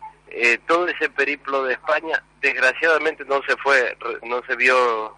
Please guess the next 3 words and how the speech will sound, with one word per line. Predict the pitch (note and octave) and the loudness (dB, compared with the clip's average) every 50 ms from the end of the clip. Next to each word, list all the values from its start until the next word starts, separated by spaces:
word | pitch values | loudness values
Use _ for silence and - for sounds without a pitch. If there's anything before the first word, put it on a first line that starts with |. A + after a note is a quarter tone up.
| G#2+ - - - - | -20 -20 -20 -12 -6
reflejado | G#2+ A#2 G#2+ - A2+ A2 G#2+ - - C#3 C#3+ C3 A#2+ A2 A2 | -6 -6 -6 -2 -2 -2 -2 2 2 4 4 4 2 0 -4
aquí, | A2 - - - - - - _ - _ A#4 A#4+ _ _ _ A#4 A4 G#4 G4 - _ - _ _ _ _ _ - | -6 -6 -8 -10 -12 -14 -14 _ -20 _ -20 -20 _ _ _ -18 -14 -14 -14 -14 _ -20 _ _ _ _ _ -14
eh, | - - A2+ G#2 G2+ G2 F#2+ F#2+ F#2+ F#2 F#2 F#2+ G2 G2 F2+ - - - D#2+ D#2+ - | -8 -6 -2 -2 -2 -2 -2 -4 -4 -6 -6 -8 -10 -10 -10 -12 -14 -16 -20 -20 -20